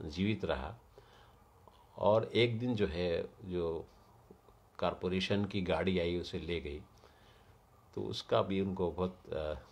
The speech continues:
बहुत दुख रहा, तकलीफ। तो ऐसा सा-, सारे जानवरों के प्रति, तोता भी बच्चों की जिद पर पाला था, जो कि बच नहीं पाया।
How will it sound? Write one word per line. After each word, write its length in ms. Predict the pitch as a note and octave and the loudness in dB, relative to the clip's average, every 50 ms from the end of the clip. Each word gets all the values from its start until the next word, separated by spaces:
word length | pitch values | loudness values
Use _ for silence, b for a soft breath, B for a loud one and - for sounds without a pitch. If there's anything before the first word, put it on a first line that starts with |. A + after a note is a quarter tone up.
| b b b b b b b b b b b - - - - - - | b b b b b b b b b b b -20 -20 -20 -20 -18 -14
बहुत 320 | - D#2+ D#2+ F2 F2+ - - - F2+ | -8 -4 -2 -2 -2 -2 -6 -14 -14
दुख 320 | E2 D2+ F#2 G2+ - - | -6 -2 -2 0 0 2
रहा, 260 | F2+ D#2+ C2+ C#2 C#2 | 0 0 -2 -2 -8
तकलीफ। 500 | - - - - - - - - E2+ E2 - - | -12 -14 -12 -12 -12 -12 -10 -8 -8 -8 -4 0
तो 80 | D3 C#3 | 2 2
ऐसा 240 | B2 A2+ C3+ D3+ | 2 2 2 -2
सा-, 360 | D3+ - - - B2+ B2 B2+ A2 | -2 -2 -2 0 2 2 2 2
सारे 260 | - C3+ C#3 E3 E3 | 0 2 2 4 6
जानवरों 420 | C3+ A2+ G2 G#2+ G#2 G#2+ G#2 A2 | 4 4 4 4 2 2 0 2
के 80 | G#2+ G#2+ | 0 0
प्रति, 300 | F#2 G2 F#2 G2+ G2 F#2+ | 0 0 0 2 0 0
तोता 380 | F#2+ - G#2+ G#2+ - A#2+ A2+ | 4 6 6 6 8 8 8
भी 260 | A2+ A2+ A2+ G#2+ G#2+ G2+ B B B B B B B B B B B - | 8 8 4 0 -2 -6 B B B B B B B B B B B 6
बच्चों 360 | G2+ G2+ G2 - B2+ A#2+ A2+ | 6 6 8 8 4 4 6
की 100 | G#2 A2 | 6 4
जिद 200 | G2 F#2+ G#2 F#2+ - | 4 4 2 2 2
पर 80 | G#2 G#2 | 0 2
पाला 340 | - - F#2+ F#2+ G2 F#2+ | 6 6 6 6 6 4
था, 200 | F#2 - G2 F#2+ | 2 0 -2 -2
जो 160 | F#2+ F#2 F#2 F2+ | 0 0 0 -2
कि 320 | - - F#2+ F2+ D#2+ - - - _ _ - - | 0 0 -2 -2 -2 -4 -10 -18 _ _ -4 4
बच 260 | - G#2+ - - - | 4 4 4 2 -4
नहीं 120 | F2+ E2 - | -6 -6 -4
पाया। 320 | - D#2 D2+ D2+ C#2+ - | -6 -8 -6 -6 -8 -10